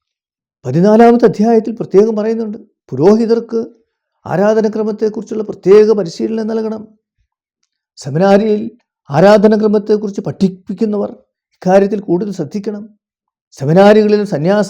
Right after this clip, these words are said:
ഭവനങ്ങളിലും ആരാധനാക്രമ അധ്യയനം, പതിനാറാമത്തെ നമ്പറിലാണ് നമ്മളത് കാണുന്നത്, സുപ്രധാനവും അടിസ്ഥാനപരവുമായ വിഷയമാക്കി കാണണം.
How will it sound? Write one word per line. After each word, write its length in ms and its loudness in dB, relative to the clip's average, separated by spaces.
ഭവനങ്ങളിലും 640 -4
ആരാധനാക്രമ 720 2
അധ്യയനം, 540 -4
പതിനാറാമത്തെ 560 -2
നമ്പറിലാണ് 520 -6
നമ്മളത് 340 -10
കാണുന്നത്, 400 -16
സുപ്രധാനവും 920 -4
അടിസ്ഥാനപരവുമായ 1040 2
വിഷയമാക്കി 600 -2
കാണണം. 420 -14